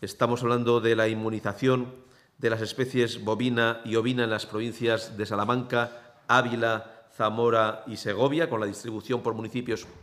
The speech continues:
que tienen ustedes aquí. La inversión que, eh, se lleva a cabo, este más de millón de euros, va a permitir la compra de cinco coma siete millones de dosis que se distribuirán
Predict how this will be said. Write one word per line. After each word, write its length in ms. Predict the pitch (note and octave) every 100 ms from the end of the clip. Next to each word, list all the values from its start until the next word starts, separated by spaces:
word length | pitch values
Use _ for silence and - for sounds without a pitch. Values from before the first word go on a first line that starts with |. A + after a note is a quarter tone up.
| - - - - - - - - -
que 120 | A#2
tienen 280 | - A#2 A2
ustedes 300 | A#2 A2 A2
aquí. 380 | A2 D3+ D#3+ - - - -
La 80 | G#2
inversión 580 | G#2 G#2 G2 B2+ A#2+ A#2 - - _ _ _ _ _ _ _ _ _ _ _ _ _ _ _
que, 500 | - A#2 A2+ A2 - -
eh, 360 | G#2 G#2+ G#2 - - -
se 200 | - A2+
lleva 160 | B2
a 100 | A2+
cabo, 460 | - C3 A#2 G#2+ - -
este 240 | G2+ A2+
más 200 | A#2 A#2+
de 80 | A#2+
millón 300 | A2+ A#2 A2
de 60 |
euros, 320 | A#2+ C3 B2+ A#2+
va 160 | B2
a 100 | A#2+
permitir 340 | A#2 A2 A2 A#2+
la 140 | A2+
compra 600 | B2+ B2 B2+ B2+ - -
de 160 | G#2 A2
cinco 420 | - C#3 C3+ B2+
coma 200 | B2+ C3
siete 260 | A#2+ C3 C3
millones 340 | A2 A#2+ B2+
de 100 | A2+
dosis 440 | A#2 C3 D3 - - - - - -
que 120 | G#2+
se 100 | A2
distribuirán 800 | G#2+ - G#2+ G2+ G#2+ B2 C#3